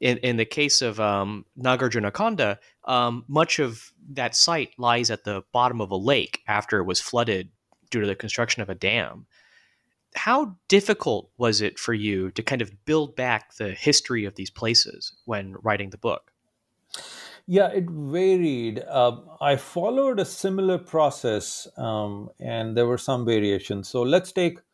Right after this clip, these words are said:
Speaker 2: Nagarjuna Konda as, as an example, which was particularly challenges, challenging because, as you just said, it, it now lies at the bottom of a lake, uh, which was created by a dam on the river Krishna.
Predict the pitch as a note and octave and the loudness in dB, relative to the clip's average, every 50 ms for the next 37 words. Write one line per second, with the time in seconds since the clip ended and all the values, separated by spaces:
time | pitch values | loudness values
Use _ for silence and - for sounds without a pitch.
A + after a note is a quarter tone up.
0 | _ _ _ _ _ _ _ - C#3+ B2 B2+ C3+ D#3 F3 G3+ F#3 C#3 D#3 C#3+ C#3 | _ _ _ _ _ _ _ -10 -6 -2 0 0 2 2 2 2 2 0 -2 0
1 | B2+ A#2+ - B2 A#2 A2 A2 G#2 G#2 G2+ G#2 G#2 G2+ G#2 G2+ G2+ - - G#2+ G2+ | -2 -2 -2 -2 -2 -2 0 0 0 2 2 2 0 -2 -4 -6 -2 0 0 2
2 | G2+ G#2 G2+ G2 F#2 F#2 A2 A2 A2+ A2 - G#2+ G2+ G2 G#2+ A#2 A2+ - - - | 2 2 0 0 -2 0 0 0 0 0 0 -2 0 2 2 0 0 0 -4 -16
3 | - - - A2 G#2+ A2 G#2+ A2 A2 G#2+ G#2 - - - - F3 F3 A#3 G#3 G#3 | -16 -14 -10 -6 -2 2 2 2 2 2 -2 -8 -6 0 2 2 2 0 -2 -2
4 | G3 F3+ F3 E3 D#3+ - - D3 C#3+ D3 D3 C#3+ C#3+ B2 B2+ B2 A2+ - - - | 0 0 2 0 -2 -2 -2 0 0 0 0 -2 -2 0 0 0 0 -2 -6 -14
5 | - - - C3+ - C#3 C3 C#3 D3 C#3+ A#2+ B2 A2+ A2+ A#2 A2 - B2+ B2 A#2 | -16 -14 -10 -4 0 0 2 2 0 -2 -2 -2 -2 -2 -2 -2 2 4 4 4
6 | G2+ - - _ _ _ _ _ _ _ _ _ _ _ _ _ _ _ - C3+ | 2 -2 -12 _ _ _ _ _ _ _ _ _ _ _ _ _ _ _ 0 0
7 | B2+ B2 G#2+ B2 B2+ A#2+ A2+ A2 F#3 - _ _ _ _ _ - - B2 - - | 0 2 2 0 -2 -2 -2 -6 -10 -16 _ _ _ _ _ -6 -6 -6 -4 -2
8 | F3 D#3 C#3 B2 B2 C#3 C3+ A2+ - _ _ _ _ _ _ _ _ _ _ _ | 0 2 2 2 0 -2 -6 -8 -10 _ _ _ _ _ _ _ _ _ _ _
9 | - - _ _ _ _ _ - E3 D#3 D#3+ F#3+ F#3 F3+ F3+ E3+ D#3 D3+ D#3 E3 | -20 -20 _ _ _ _ _ -4 -4 -2 0 0 2 2 2 4 4 4 4 2
10 | C#3+ C#3+ C#3+ C3 C3+ A#2 A#2 A#2+ A#2 G#2+ B2+ A#2 A#2 A2 - - G#2+ G2 G2 F#2 | 0 -4 -4 -4 -2 2 4 4 4 4 2 -2 -2 -4 -2 0 2 2 2 2
11 | F2 - - - _ _ _ _ _ - - A#2 G#2 G2 G2+ G#2 G#2 - _ _ | 0 -2 -10 -20 _ _ _ _ _ -8 -4 -4 -2 -2 -4 -6 -10 -14 _ _
12 | - - F#2 G#2+ G#2+ G2+ - G#2+ F#2 - - - B2+ B2 B2 A#2+ A#2+ A2+ G#2+ A2 | -16 -10 -6 -6 -6 -4 -4 -6 -6 -6 -4 -2 -2 0 0 -2 -2 -2 0 2
13 | G#2 G#2 G#2 G#2 G2 A2+ A2 A2+ A2+ A2+ A2+ G#2+ G#2+ G#2 G2 G2 G2 G#2 G#2 G#2+ | 2 2 2 0 0 0 0 2 0 0 0 0 0 0 0 0 2 2 2 2
14 | G2+ G#2 - B2+ A#2+ - - G2+ F2+ - | 0 0 2 0 0 0 -2 -8 -10 -10